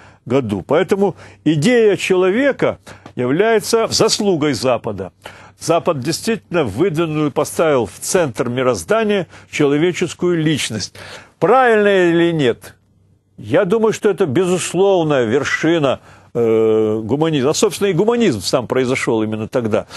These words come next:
Безусловно, так сказать, это античная традиция, когда за, а, точку опоры развития всемирной истории берётся человеческая личность. Счастье, несчастье, успех, неуспех, нравится, не нравится. Но именно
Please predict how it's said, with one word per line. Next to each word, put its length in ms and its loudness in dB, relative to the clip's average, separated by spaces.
Безусловно, 920 0
так 160 -4
сказать, 360 -4
это 340 0
античная 640 -2
традиция, 720 0
когда 480 0
за, 360 2
а, 280 0
точку 540 0
опоры 640 2
развития 560 0
всемирной 540 -2
истории 500 0
берётся 540 0
человеческая 640 -2
личность. 440 -4
Счастье, 500 -4
несчастье, 640 -4
успех, 500 -4
неуспех, 580 -4
нравится, 720 -2
не 100 -8
нравится. 480 -2
Но 100 -2
именно 500 -2